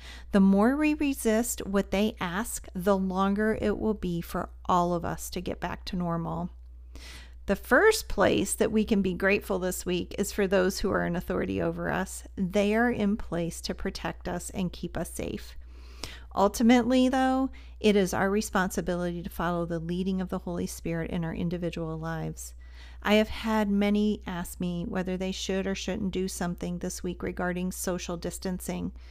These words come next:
One thing that a very dear pastor of mine has always said, "When in doubt,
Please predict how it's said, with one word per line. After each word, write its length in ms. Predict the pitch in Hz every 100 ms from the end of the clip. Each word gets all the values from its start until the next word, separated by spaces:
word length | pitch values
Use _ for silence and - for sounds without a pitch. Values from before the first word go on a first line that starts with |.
| - - - - -
One 240 | 220 254
thing 240 | 302 262 220
that 140 | 202
a 60 | 190
very 440 | 170 190 185 202
dear 200 | 196 190
pastor 600 | 190 175 185 - 185 180 -
of 200 | 196 190
mine 240 | 185 175 175
has 200 | 185 - -
always 300 | 185 196 -
said, 340 | 190 175 170 175 - - -
"When 260 | - 180 185
in 140 | 208
doubt, 400 | 208 180 165 -